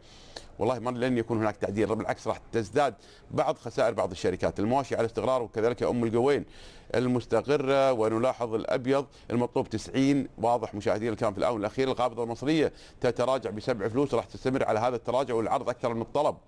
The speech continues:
بالنسبة للقابضة المصرية. اس تي سي بست فلوس مشاهدينا الكرام، فيما جي تي سي بيدفع فلسين، اس تي سي ست فلوس تراجعا، جي تي، اس تي سي.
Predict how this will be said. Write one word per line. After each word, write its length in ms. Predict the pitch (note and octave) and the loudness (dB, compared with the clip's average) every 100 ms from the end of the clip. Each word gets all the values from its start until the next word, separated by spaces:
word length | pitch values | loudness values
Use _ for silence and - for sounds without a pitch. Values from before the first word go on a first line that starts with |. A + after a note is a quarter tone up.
| - | -10
بالنسبة 220 | A2 G#2 | -6 -2
للقابضة 300 | G#2 A2 G#2+ | -2 0 -2
المصرية. 420 | G#2 A2+ A#2+ F2 - - - - | -2 -2 0 -2 -4 -20 -6 -2
اس 180 | C#3 | -2
تي 160 | - C3 | 0 0
سي 220 | A#2 D3 | 2 0
بست 320 | A#2 A2+ B2 | 0 -4 -6
فلوس 360 | A#2+ C3+ B2 - | -2 0 -2 -4
مشاهدينا 480 | A2+ C3 A2+ A#2+ B2 | -4 -2 0 0 -2
الكرام، 400 | A2+ A#2 C3+ C#3 - - - | 0 0 0 -2 -10 -18 -2
فيما 480 | C3+ C#3 C3+ C#3 - | 0 2 2 0 -2
جي 200 | G#2+ A#2+ | -4 -4
تي 120 | A#2+ | -4
سي 280 | A#2 C3 C#3 | -4 2 2
بيدفع 360 | A2 A#2 - A#2 | 2 -2 0 -2
فلسين، 640 | - G#2 G2 C#3 D3 C#3+ - - - | -2 -10 -2 2 2 0 -4 -8 -6
اس 120 | C3 | -2
تي 100 | C3+ | -2
سي 160 | C3+ C3+ | -2 -2
ست 260 | C3 - | -4 -6
فلوس 220 | A#2 A#2+ | -4 -2
تراجعا، 360 | - F2+ D#2+ E2+ | 0 0 0 -2
جي 180 | F2 E2 | -4 -8
تي، 200 | - - | -8 -8
اس 140 | - | -6
تي 100 | E2 | -10
سي. 180 | - C2+ | -10 -12